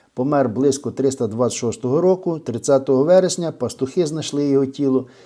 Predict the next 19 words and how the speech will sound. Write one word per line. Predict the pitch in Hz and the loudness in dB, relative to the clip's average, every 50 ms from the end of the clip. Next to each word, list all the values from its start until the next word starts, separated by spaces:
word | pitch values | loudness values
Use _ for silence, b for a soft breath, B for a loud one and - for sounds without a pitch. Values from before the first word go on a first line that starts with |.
| B B B | B B B
і | 170 160 | -6 -4
тому | - 160 143 139 127 | -2 -2 -2 0 -2
в | 127 123 | -2 -2
цей | - 123 117 117 | -2 -4 -2 -2
день | 123 165 170 180 165 - | 0 0 -2 -2 -2 -4
церква | - - 135 147 156 151 - 156 151 143 - | -2 2 4 4 4 2 0 0 -2 -2 -2
святкує | - - - 123 110 - - - 117 117 113 117 120 117 - | -4 -6 -6 -6 -6 -6 -8 -8 -6 -4 -4 -4 -4 -6 -6
його | - 110 107 95 95 104 101 104 - - _ _ - | -8 -8 -8 -8 -6 -8 -8 -8 -10 -12 _ _ -8
пам'ять. | 117 110 104 95 85 80 - - _ _ b b b b b b b b b | -6 -4 -4 -6 -8 -12 -16 -18 _ _ b b b b b b b b b
Згідно | 120 165 208 190 175 151 | 0 0 0 2 2 2
з | 131 143 | 2 2
вірменським | 147 147 147 147 143 131 - - 131 131 | 2 2 2 0 -2 -2 -4 -4 -4 -2
переданням, | 151 151 165 160 170 185 196 190 180 147 | 0 0 0 0 -2 0 0 0 0 0
мощі | 139 165 170 160 - - 135 | -2 -2 -2 -2 -2 -2 -4
святого | 110 127 127 127 139 135 131 120 | -2 -2 -2 0 2 2 2 2
Григорія | 120 131 135 120 127 135 131 131 139 135 123 | 2 2 2 2 4 4 4 4 4 2 2
за | 110 113 139 143 - - | 2 0 0 -2 -2 -4
імператора | 151 151 127 147 147 147 151 143 139 139 127 123 117 | -6 -4 -2 0 2 4 4 4 2 0 -2 -2 -2
Зенона | 101 104 110 110 110 107 107 117 147 156 | -2 -4 -4 -4 -4 -4 -4 -4 -6 -8